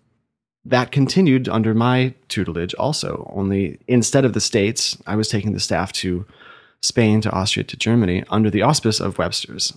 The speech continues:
And then any owner wants their bar to be the best. Tom quickly saw that if I didn't travel,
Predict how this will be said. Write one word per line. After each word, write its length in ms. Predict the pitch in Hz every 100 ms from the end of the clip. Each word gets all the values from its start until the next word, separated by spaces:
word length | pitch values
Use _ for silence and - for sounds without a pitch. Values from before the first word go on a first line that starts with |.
| _
And 120 | 98
then 400 | 90 90 101 113 - _ 117
any 240 | 127 127
owner 220 | 120 113
wants 240 | 107 110 -
their 160 | 113
bar 200 | 107 110
to 120 | 107
be 100 | -
the 80 | 95
best. 400 | - 123 165 -
Tom 200 | 120 101
quickly 280 | - 107 104
saw 220 | - 101
that 180 | 98 - -
if 100 | 113
I 100 | 104
didn't 280 | 95 127 139
travel, 440 | - 117 110 156